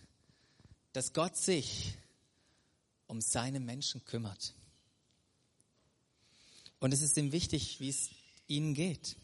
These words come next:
Wisst ihr, Gott denkt nicht nur in Nationen, sondern genauso an einzelne Menschen. Gott sandte seinen Sohn an Weihnachten nicht nur als Erretter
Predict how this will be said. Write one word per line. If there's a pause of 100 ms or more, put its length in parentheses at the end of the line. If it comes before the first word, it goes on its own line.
(960)
Wisst
ihr,
Gott
denkt
nicht
nur (680)
in
Nationen, (1700)
sondern
genauso
an
einzelne
Menschen. (400)
Gott
sandte
seinen
Sohn
an
Weihnachten
nicht
nur (640)
als
Erretter